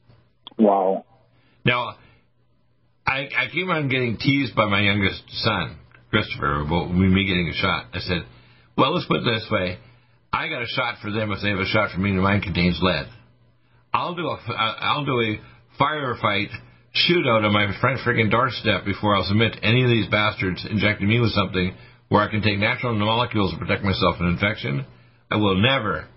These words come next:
Speaker 2: ever submit to the global elite taking away my physical control of my body or my property, because we only have two things in this world. We're all basically receive two things.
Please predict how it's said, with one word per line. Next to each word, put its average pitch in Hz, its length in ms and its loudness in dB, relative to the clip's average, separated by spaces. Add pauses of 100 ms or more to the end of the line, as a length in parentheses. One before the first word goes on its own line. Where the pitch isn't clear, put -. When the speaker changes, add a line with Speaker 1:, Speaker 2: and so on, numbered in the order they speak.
Speaker 2:
ever 87 460 -6 (320)
submit 110 340 0 (300)
to 98 80 -2
the 101 100 2
global 101 360 2
elite 98 160 0
taking 117 200 0
away 104 220 2
my 90 240 0 (460)
physical 123 640 2
control 113 340 2
of 104 60 2
my 92 180 2
body 135 460 0 (720)
or 117 180 6
my 113 260 4
property, 113 380 -2
because 92 340 -2
we 107 80 2
only 127 160 2
have 117 160 -2
two 147 160 2
things 131 220 2
in 113 80 4
this 107 180 0
world. 87 240 4
We're 87 120 4
all 120 160 4
basically 101 580 0 (500)
receive 113 460 2
two 139 180 2
things. 92 360 -4